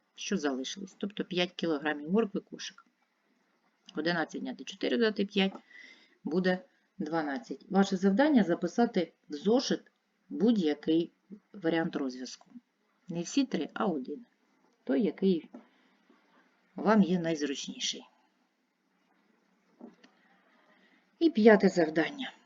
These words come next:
Добери до задачі вираз. Чи можна розв'язати цю задачу різними способами? У вас ця задача є, нам треба дібрати ви-, вираз до цієї задачі.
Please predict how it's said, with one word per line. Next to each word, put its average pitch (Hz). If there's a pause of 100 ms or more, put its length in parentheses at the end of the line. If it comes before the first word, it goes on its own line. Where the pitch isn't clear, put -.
Добери 233
до 170
задачі 180
вираз. 139 (260)
Чи -
можна 202
розв'язати 156
цю 147
задачу 240 (200)
різними 175 (100)
способами? - (2000)
У 196
вас 190
ця 175
задача 160
є, 294
нам 202
треба 233
дібрати 180
ви-, 143
вираз 156
до 160
цієї 156
задачі. 139